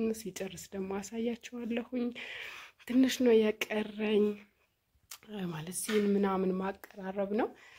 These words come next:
ይሄ ስፍራም ደግሞ በጣም ወደድኩት። አያቸው፣ እ፣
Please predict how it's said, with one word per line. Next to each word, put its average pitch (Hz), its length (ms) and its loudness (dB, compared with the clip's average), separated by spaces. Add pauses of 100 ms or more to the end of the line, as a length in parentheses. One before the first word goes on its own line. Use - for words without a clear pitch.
(140)
ይሄ 202 140 -4
ስፍራም 190 440 -4 (120)
ደግሞ 185 320 -8
በጣም 180 300 -8
ወደድኩት። 160 520 -12 (280)
አያቸው፣ 185 460 -10 (1900)
እ፣ 202 120 -6